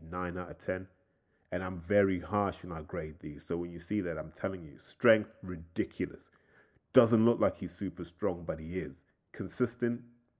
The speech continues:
savage, high work rate. Never seems to get tired in any situation and never looks stressed. Has anyone beaten up Dave Allen more comprehensively than Tony Yoka did? I don't even think Price did.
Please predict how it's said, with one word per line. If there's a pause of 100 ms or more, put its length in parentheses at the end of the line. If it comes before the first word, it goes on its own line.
(520)
savage, (880)
high
work
rate. (720)
Never
seems
to
get
tired
in
any
situation
and
never
looks
stressed. (2250)
Has
anyone
beaten
up
Dave
Allen
more
comprehensively
than
Tony
Yoka
did?
I
don't
even
think
Price
did.